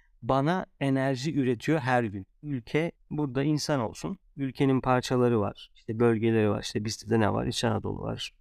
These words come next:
Ege var, Karadeniz var, Akdeniz var gibi. Bölgelerin oluşturduğu bir bütün var. Tamam. Peki biz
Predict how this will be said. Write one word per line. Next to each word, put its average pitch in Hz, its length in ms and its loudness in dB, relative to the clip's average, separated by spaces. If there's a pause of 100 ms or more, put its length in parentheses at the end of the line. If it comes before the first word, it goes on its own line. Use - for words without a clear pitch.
(220)
Ege 107 240 2
var, 110 300 0
Karadeniz 101 540 -2
var, 110 120 0
Akdeniz 110 500 -4
var 117 100 0
gibi. 110 400 -4
Bölgelerin 127 580 0
oluşturduğu 127 640 0
bir 135 180 0
bütün 120 340 0
var. - 80 -20 (120)
Tamam. 120 300 0 (240)
Peki 135 280 -4
biz 151 220 -4